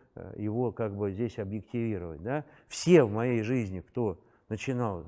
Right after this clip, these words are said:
работать без интереса личного, без инте-, быстро закончили. Никто не удержался.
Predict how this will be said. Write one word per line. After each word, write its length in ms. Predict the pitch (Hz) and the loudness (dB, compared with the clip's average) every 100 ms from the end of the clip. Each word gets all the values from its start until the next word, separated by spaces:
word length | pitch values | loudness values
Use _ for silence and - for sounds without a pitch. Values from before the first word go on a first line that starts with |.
| 92 | -4
работать 440 | 107 113 104 87 | -2 -2 -4 -6
без 320 | 85 123 131 | -2 2 2
интереса 680 | 117 104 123 160 214 - 92 - _ _ | 0 -2 0 2 0 0 -8 -10 _ _
личного, 580 | 110 110 - 95 80 76 _ _ | -4 -4 -6 -10 -10 -14 _ _
без 100 | 98 | -8
инте-, 240 | 101 85 80 _ _ | -6 -8 -14 _ _
быстро 460 | - 117 175 175 143 | -2 2 2 2 0
закончили. 640 | 127 - 95 87 85 - - _ _ _ _ - | -2 -4 -8 -10 -14 -20 -20 _ _ _ _ -2
Никто 400 | 135 160 - 135 | -2 0 2 2
не 140 | 104 | 2
удержался. 680 | 98 87 92 85 80 78 | -4 -6 -6 -6 -10 -14